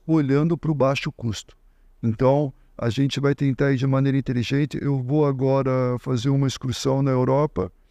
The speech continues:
visitando um, um, um operador que ele é o terceiro maior do mundo. Pra você ter uma ideia,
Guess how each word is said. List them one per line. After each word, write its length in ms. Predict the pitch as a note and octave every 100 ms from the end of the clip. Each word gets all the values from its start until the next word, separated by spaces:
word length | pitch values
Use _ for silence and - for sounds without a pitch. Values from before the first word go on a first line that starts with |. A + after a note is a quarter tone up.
| _ _ -
visitando 1200 | A2 B2+ C3 C#3+ C3 D3+ D3+ D3+ C#3+ C#3 C3+ C3+ _
um, 640 | - C3+ C3 B2+ B2+ B2+ B2+ -
um, 800 | - C3+ C3 B2+ B2+ B2+ B2+ B2 -
um 220 | - C3+ C#3
operador 640 | C3+ C#3 C3 B2 C#3 D3+ -
que 480 | - C#3 C3+ C3 A#2+ _ _ _ _
ele 180 | - B2
é 60 | B2+
o 260 | B2 A#2+ A#2 _ _ _ _
terceiro 460 | - A#2 - D3 B2+
maior 240 | B2 C3
do 120 | A#2+ B2
mundo. 360 | C3 C3 A#2
Pra 160 | A#2 A#2
você 240 | A#2+ -
ter 120 | B2
uma 200 | C#3+ C3
ideia, 480 | A#2+ A#2+ C3 C#3 C3